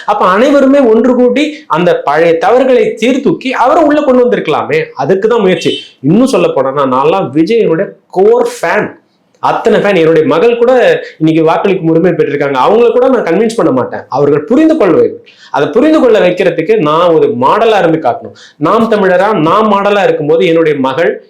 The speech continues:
என்னுடைய மனைவி மாற்றுக் கட்சிக்கு வாக்களிக்க மாட்டாங்க. அவங்க பார்ப்பாங்க, "ஓ, இந்த கொள்கையில தெளிவா இருக்காங்க."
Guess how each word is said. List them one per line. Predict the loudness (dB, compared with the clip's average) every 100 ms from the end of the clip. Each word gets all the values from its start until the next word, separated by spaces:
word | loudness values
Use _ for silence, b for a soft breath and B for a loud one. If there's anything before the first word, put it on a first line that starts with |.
| -6
என்னுடைய | -2 0 0
மனைவி | -2 -2 -4 -4
மாற்றுக் | -4 -4 -4 -6
கட்சிக்கு | -6 -4 -4
வாக்களிக்க | -2 -2 -2 -2
மாட்டாங்க. | -4 -4 -6 -8 -8
அவங்க | -4 -2 -2
பார்ப்பாங்க, | -4 -4 -6 -10 B
"ஓ, | -2
இந்த | -2 0
கொள்கையில | 0 0 0
தெளிவா | 0 0 0
இருக்காங்க." | -2 -4 -12